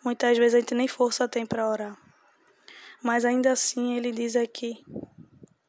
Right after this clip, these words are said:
a gente sabe, né, que esses momentos que chegam, né, à nossa porta, problemas, é,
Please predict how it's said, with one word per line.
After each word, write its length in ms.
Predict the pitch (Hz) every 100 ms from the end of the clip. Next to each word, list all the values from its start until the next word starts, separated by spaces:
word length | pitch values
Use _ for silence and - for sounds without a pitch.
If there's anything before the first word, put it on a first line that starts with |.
| _
a 80 | 294
gente 180 | 294 269
sabe, 420 | - 233 226 220
né, 200 | 220 233 - _ _ _ _ - _ _ _ _ - - _ _ _ -
que 840 | - 233 226 226 226 226 220 226 - -
esses 260 | 247 - 254
momentos 680 | 254 240 226 254 247 233
que 160 | - 240
chegam, 560 | - - 233 226 226 220 - _ _ _ _ _ -
né, 160 | 240 247 _ _ - -
à 60 | 233
nossa 240 | 226 -
porta, 480 | - 226 214 - - _ - - _ _ _
problemas, 1040 | - 220 202 214 220 220 220 214 214 - - _ _ _ _ - - _
é, 480 | - 214 214 208 214